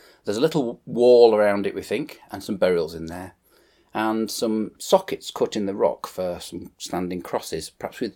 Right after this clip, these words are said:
burials in them. Then later on, we don't know how much later, whether it's fifty years later or whether it's in the ninth and tenth centuries, the chapel is expanded, there is a little bit more graveyard and some more burials going.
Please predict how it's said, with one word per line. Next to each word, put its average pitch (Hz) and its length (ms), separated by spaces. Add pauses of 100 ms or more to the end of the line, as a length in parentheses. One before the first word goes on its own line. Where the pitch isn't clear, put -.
burials 110 560
in 113 160
them. 135 160 (420)
Then 117 300
later 139 340
on, 160 300 (240)
we 120 140
don't 113 160
know 117 80
how 131 180
much 87 260
later, 92 320
whether 101 200
it's 101 120
fifty - 320
years 107 220
later 104 300
or 101 100
whether 98 160
it's 98 140
in 98 80
the 95 40
ninth 101 280
and 90 100
tenth 95 220
centuries, 90 500 (140)
the 110 140 (120)
chapel 110 300
is 95 100
expanded, 120 640 (420)
there 98 120
is 98 120
a 101 40
little 101 180
bit 98 140
more 101 180
graveyard 104 480
and 98 100
some 101 140
more 98 160
burials 95 400
going. 87 360